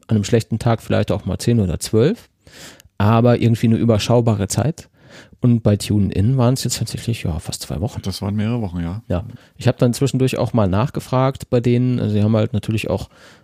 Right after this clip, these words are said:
Speaker 1: eine Kontakt-E-Mail-Adresse, wo man hinschreiben kann. Ich hab dann so geschrieben, ja, das wär schon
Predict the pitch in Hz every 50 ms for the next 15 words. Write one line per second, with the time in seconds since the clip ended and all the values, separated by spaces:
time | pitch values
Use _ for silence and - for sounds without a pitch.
0 | _ - 120 104 - 120 110 - 120 - - 107 110 107 104 104 104 - 110 104
1 | - - 107 98 90 90 87 95 113 - - 104 98 98 104 - - 104 101 104
2 | 98 92 87 87 - - 101 90 85 85 - - 95 95 95 90 - - 90 80
3 | 80 78 90 104 _ - - - - - - - - - - 92 107 - 135 120